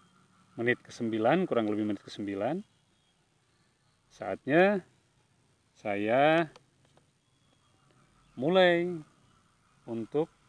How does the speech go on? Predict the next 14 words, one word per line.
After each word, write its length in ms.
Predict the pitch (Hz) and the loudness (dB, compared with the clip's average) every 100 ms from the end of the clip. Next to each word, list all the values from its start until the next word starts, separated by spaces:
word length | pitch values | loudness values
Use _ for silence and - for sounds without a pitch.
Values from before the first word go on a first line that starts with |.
| - | -10
melakukan 640 | 113 113 165 190 202 180 | -6 -6 -6 -4 -4 -4
tahapan 400 | 147 143 135 131 | -4 -4 -4 -6
selanjutnya 720 | - 120 113 107 104 98 92 _ _ _ _ _ _ | -4 -6 -6 -12 -12 -14 -14 _ _ _ _ _ _
dari 560 | 104 95 107 139 170 - _ _ _ _ _ _ _ _ _ | -10 -6 -4 -4 -4 -8 _ _ _ _ _ _ _ _ _
brewing 240 | 113 135 135 | -6 -6 -4
coffee 320 | 123 123 120 | -8 -6 -6
menggunakan 480 | 113 107 104 110 101 | -6 -6 -8 -8 -10
French 320 | 101 92 87 | -10 -14 -16
press. 220 | 95 - _ _ _ _ _ _ _ _ _ _ _ _ _ _ _ | -18 -20 _ _ _ _ _ _ _ _ _ _ _ _ _ _ _
Yang 160 | 117 110 | -12 -8
selanjutnya 340 | 135 151 208 196 | -4 -2 -2 2
saya 180 | 190 170 | 4 4
lakukan 400 | 160 147 170 170 | 2 -2 -2 -2
adalah 640 | 127 113 101 101 110 120 | -2 -2 -4 -4 -4 -4